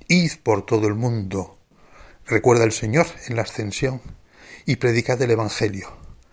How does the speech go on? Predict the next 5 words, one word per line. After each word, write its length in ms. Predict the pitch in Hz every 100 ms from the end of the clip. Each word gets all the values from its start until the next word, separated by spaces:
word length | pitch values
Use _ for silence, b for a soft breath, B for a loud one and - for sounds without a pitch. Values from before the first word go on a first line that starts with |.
| b b
La 200 | 117 113
misión 720 | 113 117 - 170 202 226 214 -
viene 420 | 104 113 151 160
precisamente 880 | 160 - 156 175 175 170 170 190 180 B B B
después 680 | 120 110 - 170 170 -